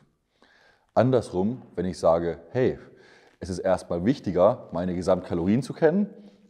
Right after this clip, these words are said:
die sinnvoll auf die Makronährstoffe zu verteilen und sie dann mit Lebensmitteln zu füllen,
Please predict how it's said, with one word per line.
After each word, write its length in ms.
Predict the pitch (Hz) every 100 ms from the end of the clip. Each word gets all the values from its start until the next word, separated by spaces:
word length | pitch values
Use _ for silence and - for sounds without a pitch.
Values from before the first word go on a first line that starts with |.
| -
die 100 | 110
sinnvoll 340 | 110 113 127
auf 100 | 98
die 80 | 101
Makronährstoffe 760 | 95 98 - 117 90 82 85 87
zu 120 | 90
verteilen 480 | 98 98 98 123 143 - - _
und 160 | 98 85
sie 140 | 92
dann 360 | 101 120 185 190 - -
mit 180 | 101 82
Lebensmitteln 840 | 98 123 156 151 147 160 165 160 -
zu 100 | 113
füllen, 540 | - 123 131 160 185